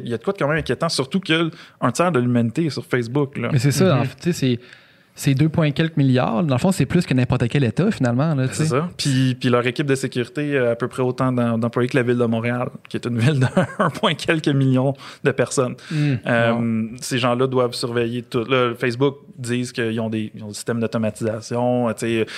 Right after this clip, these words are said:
Speaker 1: que-, qu'ils détectent la plupart des, des faux comptes avant même qu'ils sont mis en ligne. Ils détectent du contenu haineux avant même que ça soit publié. OK, fine.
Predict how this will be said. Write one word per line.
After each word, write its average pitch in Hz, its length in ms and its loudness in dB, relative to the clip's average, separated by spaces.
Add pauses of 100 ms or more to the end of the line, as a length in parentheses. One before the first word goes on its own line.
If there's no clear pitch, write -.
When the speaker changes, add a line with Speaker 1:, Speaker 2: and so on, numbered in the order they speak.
(260)
Speaker 1:
que-, 120 140 0
qu'ils 123 260 0
détectent 135 500 2
la 123 120 2
plupart 135 540 0
des, 120 220 -4
des 117 120 -4
faux 123 160 -2
comptes 135 220 0
avant 117 220 -2
même 123 200 -2
qu'ils 120 80 -6
sont 120 140 -2
mis 120 140 -4
en 113 120 -6
ligne. 147 340 -4
Ils 120 380 -4
détectent 123 380 -2
du 113 60 -12
contenu 147 360 0
haineux 139 300 2
avant 127 200 2
même 131 140 0
que 135 60 -4
ça 131 60 0
soit 127 140 -6
publié. 127 420 -2
OK, 143 220 0
fine. 139 280 -2